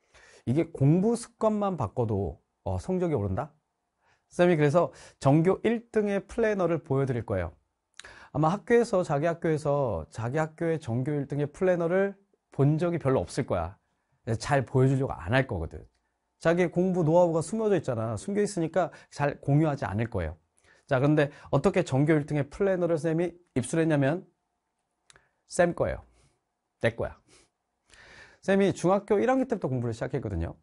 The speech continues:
근데 처음에는 이제 방법을 잘 몰랐어. 그때 누군가 이거를 방법을 알려주고 플래너를 이렇게 세워봐라, 공부를 어떻게 해봐라,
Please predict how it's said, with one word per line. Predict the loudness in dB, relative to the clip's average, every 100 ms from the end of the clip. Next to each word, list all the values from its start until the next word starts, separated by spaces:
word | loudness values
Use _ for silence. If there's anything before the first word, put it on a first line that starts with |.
| _ _ _
근데 | -4 -4
처음에는 | -2 0 0 -2 -4 -6 -8
이제 | -8
방법을 | 0 4 4 4
잘 | 4
몰랐어. | 2 0 -2 -6 -12 -14 _ _ _ _ _ -20 -8
그때 | -4 0 2 4 4 4 4
누군가 | 4 4 2 0
이거를 | 0 0 -2
방법을 | -4 -4 -2 -2
알려주고 | -2 -2 -4 -4 -6
플래너를 | -4 -4 -2 -4
이렇게 | -4 -4
세워봐라, | -2 -2 0 -2 -2
공부를 | -4 -2 -2
어떻게 | -4 -4 -2
해봐라, | 0 4 2